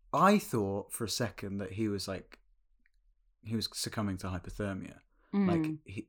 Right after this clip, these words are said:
Speaker 1: he's
Speaker 2: He's getting
Speaker 1: he's
Speaker 2: delusional.
Speaker 1: losing it, yeah. But it seems like it was more of a choice that he made to keep his mind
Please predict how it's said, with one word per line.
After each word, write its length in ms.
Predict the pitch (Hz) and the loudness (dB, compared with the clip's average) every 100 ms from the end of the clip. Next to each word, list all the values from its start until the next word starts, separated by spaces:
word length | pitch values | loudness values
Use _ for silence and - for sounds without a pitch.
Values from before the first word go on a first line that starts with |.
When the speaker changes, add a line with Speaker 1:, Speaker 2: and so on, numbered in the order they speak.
| - | -8
Speaker 1:
he's 500 | 101 110 - - - - | -2 -2 -2 -6 -10 -10
Speaker 2:
He's 100 | - | -2
getting 160 | 175 151 | -2 0
Speaker 1:
he's 40 | |
Speaker 2:
delusional. 500 | 165 160 139 135 131 | 0 2 4 4 4
Speaker 1:
losing 320 | 120 107 101 | 4 4 0
it, 140 | 95 - | -4 -4
yeah. 260 | 110 92 87 _ _ _ _ - - | -2 -2 -6 _ _ _ _ -20 0
But 300 | 156 165 156 - - - - | 6 6 6 0 -18 -14 -6
it 120 | 151 | 0
seems 320 | - 208 214 | 4 6 6
like 160 | 208 208 | 4 4
it 80 | |
was 160 | 190 147 | 0 4
more 260 | 160 165 156 | 4 6 4
of 160 | 143 | 4
a 320 | 143 135 113 - _ _ _ - | 4 4 2 -6 _ _ _ -4
choice 720 | - 180 123 107 - - - _ _ _ _ - | 6 8 8 6 0 -6 -8 _ _ _ _ 0
that 140 | 135 | 2
he 220 | 147 165 | 6 6
made 600 | 160 165 151 110 101 95 - _ _ _ _ | 8 8 8 6 2 -2 -10 _ _ _ _
to 140 | - - | -4 -4
keep 340 | - 139 131 | -2 -2 0
his 160 | 123 - | -2 0
mind 640 | 123 120 120 113 110 - | 0 2 2 2 0 -6